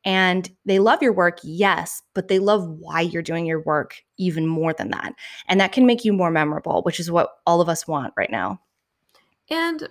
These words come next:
Speaker 2: for the people who are having a really hard time finding that motivation right now,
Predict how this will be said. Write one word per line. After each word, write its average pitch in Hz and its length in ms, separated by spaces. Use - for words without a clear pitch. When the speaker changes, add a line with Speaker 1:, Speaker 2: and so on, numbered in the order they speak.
Speaker 2:
for 311 260
the - 100
people 349 440
who 262 600
are 226 140
having 233 380
a 220 60
really 214 400
hard 202 440
time 196 340
finding 196 460
that 196 200
motivation 196 640
right 180 240
now, 190 340